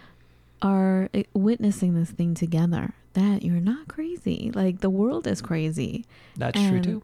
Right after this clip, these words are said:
Speaker 1: you know, like, you can just look at things together and know we're not alone. This is some scary stuff, guys.
Speaker 2: Right.
Speaker 1: But anyway, what, so what we were doing was, we were not looking at the news or anything like that, but we saw snippets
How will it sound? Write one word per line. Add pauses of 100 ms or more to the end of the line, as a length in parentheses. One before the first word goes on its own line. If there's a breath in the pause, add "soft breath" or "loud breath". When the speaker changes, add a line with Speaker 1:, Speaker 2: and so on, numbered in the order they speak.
Speaker 1:
you
know,
like,
you
can (280)
just
look
at
things
together
and
know (720 soft breath)
we're
not
alone. (520)
This
is
some
scary
stuff,
guys.
Speaker 2:
Right. (420 loud breath)
Speaker 1:
But
anyway,
what, (180)
so
what
we
were
doing
was,
we
were
not
looking
at
the
news
or
anything
like
that, (520 loud breath)
but
we
saw
snippets